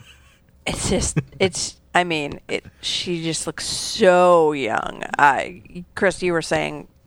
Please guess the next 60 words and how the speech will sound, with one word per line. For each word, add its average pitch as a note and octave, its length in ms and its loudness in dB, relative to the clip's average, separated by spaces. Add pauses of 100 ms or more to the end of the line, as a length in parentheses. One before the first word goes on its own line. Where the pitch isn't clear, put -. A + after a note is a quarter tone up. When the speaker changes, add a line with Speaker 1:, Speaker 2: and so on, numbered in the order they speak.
(140)
Speaker 2:
after D3+ 280 -2
we D3+ 100 -4
watched F3+ 340 4
it - 280 -4
that C#3+ 140 -2
you E3+ 160 -6
thought D3+ 260 2
she E3 180 -4
looked D3+ 280 0
like D3 340 0 (340)
she - 160 0
was E3+ 140 2
one F3 160 2
of D#3 60 -4
those D3+ 180 -2
actors D3+ 460 0
who D#3 80 -8
was C#3+ 120 -6
a D3 60 -2
little D3 220 0
bit D#3+ 200 -2
too D#3 220 -2
old D3 180 2
to E3+ 80 -8
be D3+ 140 -8
playing D#3 400 0
high E3+ 200 2
school F#3 560 0 (120)
Speaker 1:
Mm-hmm. B2+ 220 0
Speaker 2:
at E3+ 140 2
the F3 60 -14
time. F#3 480 0 (520)
To G3+ 120 2
me, G3 380 2
like, D3 400 2 (560)
I F#3+ 60 0
think G#3 240 2 (500)
I F#3+ 40 6
think C#4 200 2
she D#4+ 120 0
probably G#3 520 2
looked E3 320 -2
that D#3+ 320 2
way C#3+ 300 2
at - 220 4
the D3 80 -6
time, D#3+ 440 0
but D#3+ 160 0
looking E3 380 -2
back D#3 360 4
and, E3 100 -4
like, D3 180 -4
knowing D#3+ 320 2
what E3 180 -2
she F3 120 -4
looks E3 260 -2
like D#3+ 220 2
now, D3 220 4
I'm D3+ 80 -2
like, - 180 -8